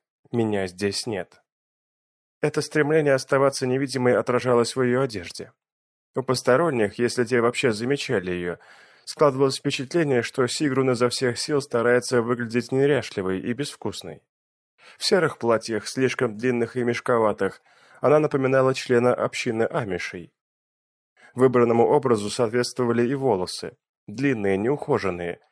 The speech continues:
какого-то мышиного цвета. Сигрун не пользовалась ни тушью, ни губной помадой, и Трестер, хотя он никогда в этом не признался бы,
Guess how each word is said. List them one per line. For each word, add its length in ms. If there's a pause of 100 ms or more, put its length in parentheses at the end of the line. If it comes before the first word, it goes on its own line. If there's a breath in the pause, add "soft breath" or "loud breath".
(120)
какого-то 540
мышиного 480
цвета. 540 (640)
Сигрун 440
не 120
пользовалась 680
ни 140
тушью, 480
ни 80
губной 340
помадой, 640 (320 soft breath)
и 80
Трестер, 760
хотя 340
он 200
никогда 400
в 60
этом 220
не 100
признался 600
бы, 160